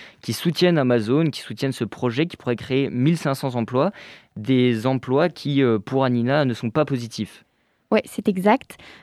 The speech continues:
Speaker 2: Euh, donc, euh, s-, selon nous, euh, les emplois, euh, que propose, euh,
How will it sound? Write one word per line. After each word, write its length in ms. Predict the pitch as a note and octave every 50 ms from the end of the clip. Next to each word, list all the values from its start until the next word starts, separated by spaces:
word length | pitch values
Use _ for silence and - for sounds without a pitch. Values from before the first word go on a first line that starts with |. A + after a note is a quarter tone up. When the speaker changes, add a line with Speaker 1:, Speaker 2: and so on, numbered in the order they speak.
| _ -
Speaker 2:
Euh, 160 | G3 G3+ G3
donc, 300 | F#3+ G3 G3+ G3+ F#3+ -
euh, 220 | G3+ G3 F#3+ F#3+ F#3
s-, 160 | F#3 - - _ _ _ _ _ _
selon 320 | _ - A#3+ A#3 A#3 A3
nous, 320 | G#3+ G#3 G#3 G#3+ B3+ D#4+ D#4+ - -
euh, 260 | G3+ G3 F#3+ F#3+ F#3
les 180 | F3+ F#3 F#3 G3+
emplois, 580 | G#3 G3+ - A3 A3 A3+ A3+ A3+ A3+ G3+ F#3+
euh, 40 | F#3
que 140 | - - F#3
propose, 340 | - G3+ F#3+ G#3 G#3 G3+ F#3+
euh, 240 | F#3+ F#3 F#3 F#3 F#3